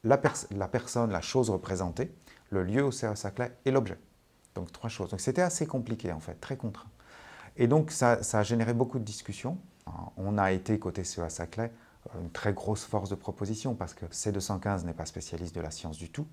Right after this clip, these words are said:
Il ne connaît pas ces objets, il ne connaît pas leur histoire, il ne sait pas aller les, les, les sortir des laboratoires. Et le regard de Christian était essentiellement artistique. Le premier sujet qu'il ait fait qui sorte de, vraiment du domaine scientifique, c'était, euh, R deux D deux sur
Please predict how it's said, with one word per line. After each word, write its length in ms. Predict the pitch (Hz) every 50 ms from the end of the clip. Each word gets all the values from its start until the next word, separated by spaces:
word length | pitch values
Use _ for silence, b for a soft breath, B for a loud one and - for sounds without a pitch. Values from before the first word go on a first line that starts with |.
| - - -
Il 80 | 110 98
ne 60 | 90
connaît 240 | - 107 101 98 95
pas 120 | 98 90
ces 220 | - - 87 82
objets, 200 | 104 104 107 127 127
il 40 | 123
ne 40 |
connaît 180 | - 90 87 85
pas 140 | - 85 85
leur 120 | 80 80
histoire, 440 | 90 - - - 117 123 139 135 139 - -
il 60 | -
ne 40 | 80
sait 160 | - - 90
pas 160 | 85 - 92
aller 300 | 87 85 85 87 87 87
les, 120 | 85 82 82
les, 260 | 82 85 - 85 87 82 82
les 60 | 80
sortir 400 | 82 - - - - - - 80
des 100 | 82 80
laboratoires. 560 | 78 78 80 82 78 78 78 - 107 113 123 - B B B B B -
Et 80 | 92 92
le 80 | 92
regard 380 | 95 92 107 104 110 107 98 101
de 100 | 90 90
Christian 440 | 87 - - 92 - - - 120 120
était 180 | 113 - 92
essentiellement 800 | 90 85 - - 82 - - 85 87 90 95 90 90 90 92 - -
artistique. 480 | - - - - 98 - - - 139 139
Le 80 | -
premier 120 | 110 113 110
sujet 320 | 110 - 110 101 110 110
qu'il 160 | 110 - 101
ait 80 | 98 95
fait 260 | 95 - 113 110 107 B B B B B
qui 120 | - -
sorte 440 | - - - 139 131 - - - - _ - -
de, 60 | 90
vraiment 200 | 87 98 101 104
du 120 | 95 95
domaine 280 | 92 92 87 87 90 85
scientifique, 580 | - - 85 82 - - - - 139 160 160 - B B B B B
c'était, 480 | - - 95 85 - - 104 104 101 95
euh, 180 | 87 82 80 - -
R 80 | 90 92
deux 140 | 101 104 95
D 140 | 95 92
deux 320 | 87 98 110 131 139 139 139 B B B
sur 480 | B - - - - 117 127 135 -